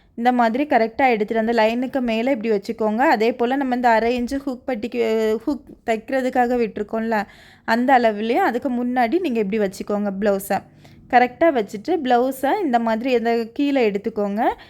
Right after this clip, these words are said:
எடுக்கும்போது நமக்கு பட்டி வந்து எவ்வளவு ஹைட் இருக்கு, எவ்வளோ அளவு விட்டிருக்காங்கன்னு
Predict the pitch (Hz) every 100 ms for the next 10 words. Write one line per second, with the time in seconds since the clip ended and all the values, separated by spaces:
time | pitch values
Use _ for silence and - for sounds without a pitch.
0 | _ - 254 330 330 302 247 277 381 269
1 | 269 - 233 - 330 269 233 311 277 214
2 | 254 254 302 285 226 240 262 240 208 202
3 | 302 311 214 254 226 220 254 226 - 240
4 | 233 214 196 208 285